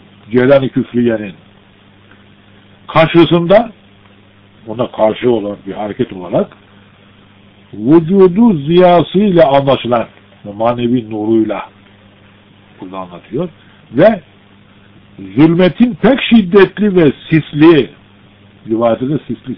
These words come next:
sis, duhan geçer. Bu da sisli geçmiş. Tabi sisli, duhan nedir? Her şey var, hakikatlar var, var, var olanlar var fakat duhan olduğu için görme şartlarını kapatmış.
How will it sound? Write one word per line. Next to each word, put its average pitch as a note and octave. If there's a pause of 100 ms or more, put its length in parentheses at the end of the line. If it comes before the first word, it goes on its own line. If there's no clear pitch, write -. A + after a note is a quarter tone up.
sis, G2
duhan A#2+
geçer. E2+ (540)
Bu G#2
da B2
sisli -
geçmiş. - (1800)
Tabi A2 (360)
sisli, B2 (120)
duhan B2 (140)
nedir? E3 (880)
Her E3+
şey E3+
var, D#3
hakikatlar D3
var, C#3
var, C3
var C3+
olanlar C3
var F#3+
fakat F#3 (500)
duhan G3
olduğu F3
için F#3
görme E3+
şartlarını D3
kapatmış. -